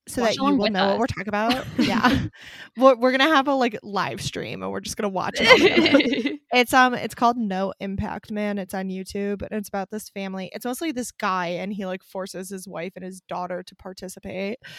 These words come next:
Speaker 2: <laughs>
Speaker 1: um, where he's like,
Speaker 2: <laughs>
Speaker 1: "I'm gonna live without impacting the world for a year."
Speaker 2: Of course
Speaker 1: So
Speaker 2: it
Speaker 1: he,
Speaker 2: was the
Speaker 1: like,
Speaker 2: man.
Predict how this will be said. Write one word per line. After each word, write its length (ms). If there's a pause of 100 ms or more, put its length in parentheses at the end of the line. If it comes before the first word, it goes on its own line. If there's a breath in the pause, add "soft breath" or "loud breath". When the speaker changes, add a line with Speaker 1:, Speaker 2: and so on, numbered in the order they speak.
(160 loud breath)
Speaker 2:
<laughs> 160
Speaker 1:
um, 680
where 140
he's 140
like, 140
Speaker 2:
<laughs> 100
Speaker 1:
"I'm 260
gonna 240
live 340
without 440
impacting 720
the 80
world 400
for 140
a 80
year." 380
Speaker 2:
Of 140
course 200
Speaker 1:
So 80
Speaker 2:
it 60
Speaker 1:
he, 120
Speaker 2:
was 40
the 80
Speaker 1:
like, 160
Speaker 2:
man. 300